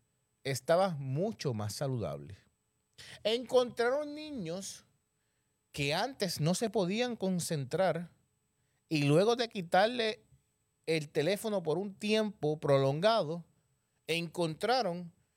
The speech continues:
que se podían enfocar mucho más rápido los niños que antes, que esos niños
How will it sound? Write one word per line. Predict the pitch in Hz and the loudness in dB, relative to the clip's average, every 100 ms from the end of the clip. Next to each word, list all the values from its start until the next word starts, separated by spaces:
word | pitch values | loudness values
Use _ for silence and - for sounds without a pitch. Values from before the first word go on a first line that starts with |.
| _ - | _ -2
que | 208 | -2
se | - 196 | 0 -2
podían | 175 160 196 | 0 0 2
enfocar | 262 262 196 175 165 220 294 180 | 0 -2 0 0 4 2 2 -2
mucho | 127 160 - 247 | 2 4 2 -2
más | 208 - | -4 -2
rápido | 202 262 - 214 170 | 0 -2 -2 -2 0
los | 143 | 0
niños | 160 226 196 147 - | -4 -6 -8 -8 -8
que | 135 | -8
antes, | 127 - - - _ _ _ _ _ _ _ | -8 -10 -16 -18 _ _ _ _ _ _ _
que | 180 | -2
esos | 190 233 | 0 2
niños | 226 262 269 185 180 - | 2 0 0 0 0 -4